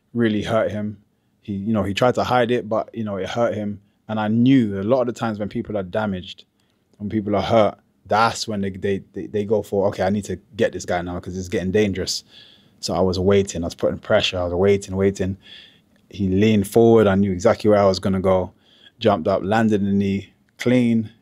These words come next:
Obviously, he landed and turned over, so I didn't actually s-, I never saw any damage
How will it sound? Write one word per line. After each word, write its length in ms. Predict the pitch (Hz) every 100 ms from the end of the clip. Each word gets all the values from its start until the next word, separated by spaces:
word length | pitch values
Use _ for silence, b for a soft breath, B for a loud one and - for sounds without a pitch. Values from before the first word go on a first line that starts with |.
| -
Obviously, 300 | 107 101 113
he 120 | 107
landed 360 | 104 113 107 101
and 140 | 98
turned 240 | 110 104 92
over, 280 | 104 98
so 140 | 90 95
I 80 | 107
didn't 160 | 107
actually 200 | 87 98
s-, 120 | - -
I 80 | 98
never 260 | 113 98
saw 380 | 95 - 123 120
any 180 | 104 98
damage 560 | 104 110 92 95 -